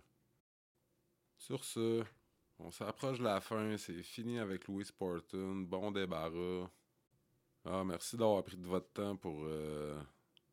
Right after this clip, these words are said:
écouter mon, euh, mon podcast. J'espère que vous avez apprécié, euh, l'épisode.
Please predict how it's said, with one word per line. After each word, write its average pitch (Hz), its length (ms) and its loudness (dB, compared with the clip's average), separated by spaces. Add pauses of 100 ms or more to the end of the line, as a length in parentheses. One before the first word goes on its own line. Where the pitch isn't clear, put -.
(100)
écouter 90 400 -4
mon, 90 280 0
euh, 80 300 -4 (280)
mon 85 160 -4
podcast. 90 580 -2
J'espère 87 400 -4
que - 80 -6
vous 82 180 -4
avez 78 200 -2
apprécié, 82 520 -6
euh, 85 340 -2
l'épisode. 90 680 -4